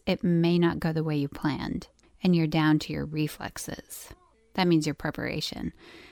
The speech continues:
"That's where your road work shows. If you cheated on that in the dark of the morning,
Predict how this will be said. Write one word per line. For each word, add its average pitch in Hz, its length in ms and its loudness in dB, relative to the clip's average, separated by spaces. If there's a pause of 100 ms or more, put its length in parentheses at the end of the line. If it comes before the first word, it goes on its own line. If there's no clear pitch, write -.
(220)
"That's 220 340 6
where 214 100 6
your 185 200 6
road 156 300 2
work 151 200 -2
shows. - 540 -4
If - 160 0
you 160 80 2
cheated 220 480 6
on 208 240 8
that 147 480 2 (100)
in 180 160 2
the 165 80 6
dark 156 260 -2
of 165 60 -6
the 160 80 0
morning, 160 520 2